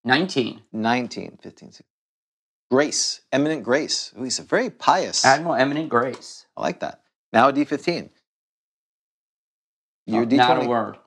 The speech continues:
Speaker 2: I'm not gonna say anything.
Speaker 1: Not a word.
Speaker 2: You do D thirty divided by two.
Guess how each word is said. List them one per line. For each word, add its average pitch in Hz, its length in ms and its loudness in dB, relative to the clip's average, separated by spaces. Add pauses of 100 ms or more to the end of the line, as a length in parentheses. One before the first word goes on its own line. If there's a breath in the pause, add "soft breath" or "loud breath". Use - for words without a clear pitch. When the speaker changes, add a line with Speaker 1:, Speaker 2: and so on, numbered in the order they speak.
Speaker 2:
I'm 104 120 -10
not 117 220 -6
gonna 117 100 -8
say 104 180 -6
anything. 101 180 -12
Speaker 1:
Not 104 200 -4
a 107 40 -10
word. 101 300 -14 (2250)
Speaker 2:
You 107 100 -4
do 98 200 -2
D 101 120 -4
thirty 98 280 -4
divided 90 280 -8
by 82 120 -6
two. - 240 -12